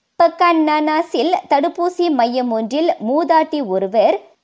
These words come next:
தடுப்பூசி போடுவதற்கு காத்திருந்த சம்பவம் மீதான காணொளியை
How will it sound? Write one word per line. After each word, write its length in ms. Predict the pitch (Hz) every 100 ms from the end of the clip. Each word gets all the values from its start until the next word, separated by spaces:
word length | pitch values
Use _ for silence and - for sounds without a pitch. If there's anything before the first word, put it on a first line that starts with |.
| -
தடுப்பூசி 540 | 285 320 320 392 392 370
போடுவதற்கு 880 | 370 254 254 226 208 214 285 285 294
காத்திருந்த 600 | 220 220 277 254 240 240
சம்பவம் 480 | 254 220 208 214 220
மீதான 480 | 196 202 190 190 190
காணொளியை 680 | 196 170 170 160 180 160